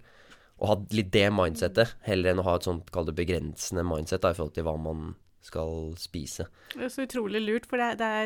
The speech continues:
Speaker 2: er, hvis man ønsker å så gå noe ned i vekt, eller dette med trening og sånn, så er det så veldig fokus på alt jeg må gi avkall på, da.
Speaker 1: Mm.
Speaker 2: Mens her så har du jo mer tanke på at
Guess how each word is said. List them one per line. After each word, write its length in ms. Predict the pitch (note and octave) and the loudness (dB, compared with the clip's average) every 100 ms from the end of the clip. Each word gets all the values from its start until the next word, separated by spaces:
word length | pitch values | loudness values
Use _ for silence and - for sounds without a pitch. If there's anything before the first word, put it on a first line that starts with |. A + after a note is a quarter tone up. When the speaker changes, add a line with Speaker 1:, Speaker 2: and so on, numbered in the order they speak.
| G#3+ | -4
Speaker 2:
er, 120 | C4 G3 F#3 G3 | -10 -8 -8 -6
hvis 220 | G3 F#3 - | -6 -6 -6
man 160 | G3 G3 | -4 -2
ønsker 400 | F3+ E3 - E3+ | -4 -6 -10 -8
å 80 | E3+ | -8
så 140 | F3+ | -8
gå 80 | E3+ | -8
noe 140 | E3+ E3 | -6 -4
ned 160 | E3 E3 | -6 -8
i 60 | |
vekt, 300 | D#3+ E3 - | -10 -12 -12
eller 240 | - D#3+ E3+ | -10 -8 -8
dette 360 | E3+ E3+ F3 E3 | -8 -10 -10 -6
med 140 | E3+ | -6
trening 240 | - E3 D#3+ | -6 -6 -6
og 80 | E3+ | -6
sånn, 140 | F#3 | -6
så 80 | G3 F#3 | -6 -6
er 100 | F3 | -6
det 80 | |
så 80 | G#3 | -6
veldig 240 | G3 F3 E3 | -4 -6 -6
fokus 300 | E3 F#3 E3+ | -10 -10 -10
på 80 | - | -8
alt 220 | F#3+ E3 F#3+ | -10 -8 -4
jeg 220 | F#3 F#3+ - - - - - - A3+ | -4 -6 -12 -20 -20 -20 -20 -4 -2
må 140 | G#3 | 0
gi 80 | G3+ G#3+ | 0 2
avkall 380 | G3+ D3+ F3+ - | 0 -2 -4 0
på, 80 | D#4 | 2
da. 80 | A3+ - - - - | 2 -2 -20 -8 -2
Speaker 1:
Mm. 140 | G#2 A3 | 0 0
Speaker 2:
Mens 180 | A3 - | 0 -2
her 180 | G3+ G3+ | -2 -2
så 100 | A3 | -4
har 220 | G#3+ G3+ F#3 | -2 -2 -2
du 60 | |
jo 80 | G3+ G3+ | -2 -2
mer 160 | G3 F#3 | -2 -4
tanke 500 | G3+ F#3+ F3 - F3+ | -4 -6 -8 -10 -6
på 80 | F#3 | -4
at 220 | F#3 - | -6 -10